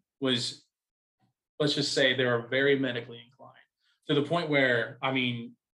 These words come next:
the, the Wilk and there are a bunch of other people that were, you know, graduates of these schools were literally offering the jury to come to chiropractic and to come to chiropractic schools and just look at our programs, look at how we do things,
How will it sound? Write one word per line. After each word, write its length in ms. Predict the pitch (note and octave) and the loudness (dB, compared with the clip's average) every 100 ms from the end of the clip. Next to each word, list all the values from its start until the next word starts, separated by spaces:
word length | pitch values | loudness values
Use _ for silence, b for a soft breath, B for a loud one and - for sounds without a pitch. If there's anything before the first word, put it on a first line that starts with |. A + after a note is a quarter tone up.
| _ C#3+ | _ -14
the, 520 | C3 C3+ B2 A#2+ C3+ | -6 -2 0 -2 -4
the 100 | C3+ | -6
Wilk 420 | C3 C#3 C#3 - - _ | 0 2 0 -2 -14 _
and 100 | B2+ | -6
there 100 | B2 | -4
are 60 | A#2 | -4
a 40 | |
bunch 180 | C3 C3 | -4 -6
of 100 | B2 | -8
other 140 | A#2+ A#2 | -10 -10
people 320 | C#3 C3+ B2 | -10 -10 -10
that 160 | A#2+ | -12
were, 300 | B2 A#2+ A#2 b b b B2+ | -8 -10 -10 b b b -10
you 80 | |
know, 180 | A2+ A2+ B2 | -8 -8 -4
graduates 420 | B2 B2+ B2 B2 | 0 0 0 -6
of 80 | A#2 | -8
these 140 | A#2 | -8
schools 300 | - C#3 B2 | -6 -6 -6
were 120 | B2 | -4
literally 320 | A#2+ D#3+ C#3+ A#2+ | 0 2 0 0
offering 500 | A#2 C#3+ C#3 A#2+ A2 A#2 | 0 0 -2 -8 -8 -10
the 80 | |
jury 400 | B2 B2+ C3 A#2 - _ _ - | -6 -2 -2 -4 -8 _ _ -12
to 80 | C#3+ | -10
come 320 | - F3+ F#3+ | -6 0 2
to 100 | F3 | 0
chiropractic 680 | D3 D3 C3 C#3 C3 B2 - _ _ _ _ _ C3+ | 0 0 0 0 -2 -4 -14 _ _ _ _ _ -2
and 320 | B2+ A#2+ A#2+ | 0 -2 -6
to 80 | B2+ | -6
come 180 | D#3 | -4
to 60 | C#3+ | -2
chiropractic 440 | C#3 A#2+ C#3 C#3 | 0 0 0 -2
schools 380 | - D#3+ B2+ - C3 | -4 -4 -6 -6 -12
and 180 | A#2 - | -12 -12
just 200 | A#2+ - - - C#3 | -14 -14 -18 -20 -10
look 280 | B2+ D3+ | -4 -2
at 80 | E3 | 0
our 120 | C#3 | -2
programs, 600 | A#2+ C#3 C3 - - - - | -2 -4 -4 -8 -18 -18 -8
look 180 | C3+ D3+ | -4 -2
at 80 | D3+ | 0
how 80 | |
we 100 | D3 | 0
do 200 | C3 C3+ | 0 0
things, 280 | C3+ A2+ - | -2 -8 -20